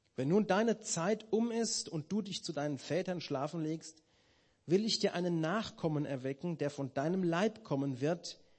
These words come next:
den will ich sein Königtum bestätigen. Der soll meinem Namen ein Haus bauen und ich will seinen Königsthron bestätigen ewiglich. Vers achtzehn.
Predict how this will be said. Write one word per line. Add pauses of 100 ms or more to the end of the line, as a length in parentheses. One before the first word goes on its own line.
(320)
den
will
ich
sein
Königtum
bestätigen. (840)
Der
soll
meinem
Namen
ein
Haus
bauen (380)
und
ich
will
seinen
Königsthron
bestätigen (460)
ewiglich. (680)
Vers
achtzehn.